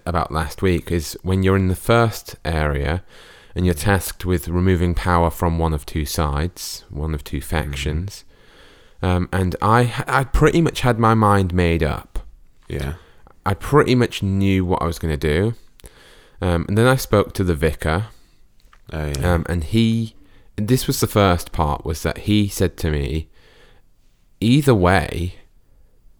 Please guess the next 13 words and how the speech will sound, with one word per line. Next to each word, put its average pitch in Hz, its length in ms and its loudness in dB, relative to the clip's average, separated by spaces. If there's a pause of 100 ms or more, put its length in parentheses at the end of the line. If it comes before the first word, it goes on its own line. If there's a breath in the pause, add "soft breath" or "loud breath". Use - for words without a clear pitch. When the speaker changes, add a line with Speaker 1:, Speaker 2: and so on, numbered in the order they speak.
Speaker 1:
the 95 280 2
ideal 98 480 4
situation 80 840 0
that 76 100 -4
this - 200 -8
would 80 160 -2
end 82 300 0
in 76 160 0
is 78 180 -6
where 78 180 -2
everybody 78 480 -2
is 73 120 -4
together." 76 760 -2